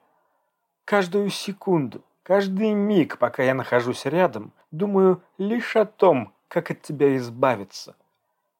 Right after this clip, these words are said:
Егор сделал вид, что пропустил эти громкие слова мимо ушей. Затем открыл заднюю дверь и коснулся ее локтя, собираясь помочь сесть.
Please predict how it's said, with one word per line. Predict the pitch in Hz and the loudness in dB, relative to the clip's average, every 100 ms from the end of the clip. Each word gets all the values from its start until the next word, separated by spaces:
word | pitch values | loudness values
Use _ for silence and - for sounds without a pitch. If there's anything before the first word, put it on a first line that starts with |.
| _ _ _ _ _ | _ _ _ _ _
Егор | 107 135 131 160 | -6 -4 0 0
сделал | 143 120 131 139 139 | 0 -2 -2 -2 -2
вид, | 151 196 - | -4 -6 -8
что | - - 170 | -14 -6 -4
пропустил | 156 170 185 180 - 147 123 120 | -2 -4 -4 -6 -6 -2 -2 -4
эти | 123 107 | -10 -8
громкие | 123 113 135 123 - 120 | -6 0 0 0 -4 -6
слова | 107 127 123 135 175 | -4 0 0 2 0
мимо | 147 135 131 127 | 0 -6 -6 -6
ушей. | 117 120 - 120 95 90 _ _ _ _ _ 110 | -6 -10 -8 -8 -10 -14 _ _ _ _ _ -4
Затем | 123 - 175 | -4 -2 -2
открыл | 123 - 117 107 92 | -2 -4 -4 -2 -2
заднюю | 110 95 101 104 | -4 -6 -10 -10
дверь | 107 170 175 | -8 -2 0
и | 139 | 0
коснулся | - 117 - 135 123 - | -2 -4 -4 -8 -8 -10
ее | 117 110 107 117 | -10 -8 -6 -6
локтя, | 110 101 87 - - - _ | -4 -4 -6 -10 -20 -20 _
собираясь | _ 160 156 123 - | _ -6 -4 -6 -10
помочь | - 139 135 123 - - | -6 -4 -4 -8 -8 -8
сесть. | - 123 165 - - - | -8 -10 -10 -14 -20 -20